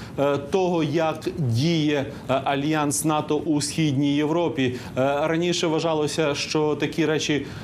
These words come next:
е, такі речі не потрібні. Е, що стосується Литви, то її представники, е, залишаються серед найгучні-, з найгучніших, е, голосів з тих, які закликають допомагати Україні,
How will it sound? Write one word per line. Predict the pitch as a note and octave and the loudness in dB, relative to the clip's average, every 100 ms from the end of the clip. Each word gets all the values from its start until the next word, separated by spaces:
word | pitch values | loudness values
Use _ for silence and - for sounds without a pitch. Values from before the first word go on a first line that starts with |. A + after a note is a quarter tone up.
| - | -2
е, | C3+ B2+ | 0 0
такі | - D#3 D#3+ | 0 0 0
речі | D3+ C#3 D3 | 0 0 0
не | C#3+ D#3 | 2 0
потрібні. | D#3 D#3 D#3 F3+ F#3+ D3 C#3 A2 - - - - | 0 -2 0 0 2 2 0 0 -4 -12 -8 -2
Е, | D3 - | -2 -2
що | - - G4 | -6 -2 -2
стосується | - B3 - A#3 A3 G3+ A3 G#3 | 0 -2 0 0 0 0 0 0
Литви, | F#3+ F#3 F#3 F3+ F#3+ G#3+ E3 | 0 -2 0 0 2 0 0
то | - D#3+ D#3 D#3+ - - | 0 0 0 -2 -8 -2
її | C3+ D#3+ E3 G#3 | 0 2 2 0
представники, | G3 E3+ E3+ D#3+ D#3+ E3+ D3+ D3+ D3+ | 0 0 2 0 0 0 0 0 0
е, | C#3 | 0
залишаються | D#3+ D#3+ F#3 E3+ D#3+ D#3 E3 D#3 - - | 0 0 0 0 0 0 -2 -2 -6 -8
серед | - E3 D#3+ D#3+ D3 | -2 0 0 0 0
найгучні-, | D#3+ F#3 F#3+ G3 - G3+ G#3 F#3+ F#3+ | 2 2 0 0 -2 0 2 0 0
з | - F3 | -2 0
найгучніших, | F3 F3 - G3 F3 D3+ C#3 - - - C3+ | 0 0 0 0 0 0 -2 -6 -10 -4 0
е, | C#3 | 2
голосів | D3 D3 D3 - E3+ B2 | 2 0 0 0 0 0
з | - | -2
тих, | D#3+ F3+ F3 - - C#3+ | 0 0 -2 -8 -4 0
які | C#3+ - E3 E3 - | 0 2 2 2 2
закликають | D#3 B2+ D#3+ D#3+ D#3 D#3+ D3+ D3+ E3 E3 - - - | 0 0 0 0 0 0 0 0 -2 -4 -8 -12 -2
допомагати | C3+ D#3+ E3 D#3 D3+ D#3 D#3 | 0 0 0 0 0 0 0
Україні, | D3 D3 D#3 | 0 0 2